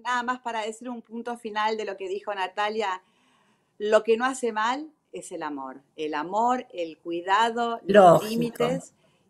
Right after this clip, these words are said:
Speaker 1: Y, y con eso uno puede salir al mundo para, como dijo ella, generarse todos los recursos por uno mismo. Pero si uno sabe quién está, dónde está plantado y fue un, un hijo querido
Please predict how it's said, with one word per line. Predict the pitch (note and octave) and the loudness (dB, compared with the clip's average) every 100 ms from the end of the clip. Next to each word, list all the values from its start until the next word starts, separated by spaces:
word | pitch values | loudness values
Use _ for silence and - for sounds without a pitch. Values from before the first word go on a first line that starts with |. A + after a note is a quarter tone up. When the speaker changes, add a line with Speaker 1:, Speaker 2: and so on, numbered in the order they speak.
| _ F#3+ | _ -8
Speaker 1:
Y, | F#3+ G3 G3 F#3+ | -4 -2 -2 -6
y | G#3 G3+ | -6 -8
con | G#3 B3+ A3+ | 4 6 6
eso | D4 D#4+ - D#4 B3 - | 4 2 2 4 2 0
uno | A3+ A3 A3 | -2 -2 -2
puede | A3+ A3+ | 0 0
salir | A3 G3 G#3 | -4 -8 -6
al | G3 | -4
mundo | F#3+ A3+ C4+ C#4+ C#4+ G3+ - _ _ _ _ | -6 -4 -2 -2 -2 -4 -6 _ _ _ _
para, | F3 E3+ E3 | -2 -2 -4
como | F3 | -10
dijo | F3+ G#3+ G#3 | -10 -10 -4
ella, | G#3+ A3 A3 | -4 -4 -6
generarse | F#3+ F#3 G3 A3 - A3+ | -8 -6 -4 -4 -4 -6
todos | B3 B3 | -4 -4
los | A#3+ G#3 | -4 -8
recursos | G3 G#3+ - A3 | -8 -8 -10 -14
por | F3+ | -12
uno | F#3 F3+ | -8 -6
mismo. | D#3+ C#3+ C#3+ C#3+ | -6 -8 -10 -6
Pero | D#3 | -6
si | - A3 | -4 -4
uno | A3 | -4
sabe | G#3+ G#3 G3+ | -2 -2 -2
quién | - F3+ | -6 -12
está, | F3 - D3+ | -12 -2 -2
dónde | E3 G#3 | 0 -6
está | G3+ F#3+ F3+ | -6 -4 -2
plantado | E3+ E3 D#3 D3+ | -2 -2 -2 0
y | D#3+ | -2
fue | - G#3 | 0 0
un, | G3 - | 0 -4
un | G3 G3+ | -6 -6
hijo | - E3+ E3 | -4 -4 -2
querido | F3 F3 F3 D3+ | -4 -4 -4 -2